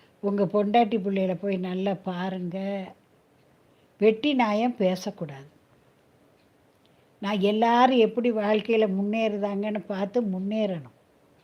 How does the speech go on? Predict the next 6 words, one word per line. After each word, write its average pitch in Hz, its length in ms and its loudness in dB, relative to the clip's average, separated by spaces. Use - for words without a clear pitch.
வீணா 240 500 6
உள்ள 220 320 6
வந்து 208 320 2
வேண்டா 202 440 2
நியாயம் 190 440 -2
பேசக்கூடாது. 180 720 -6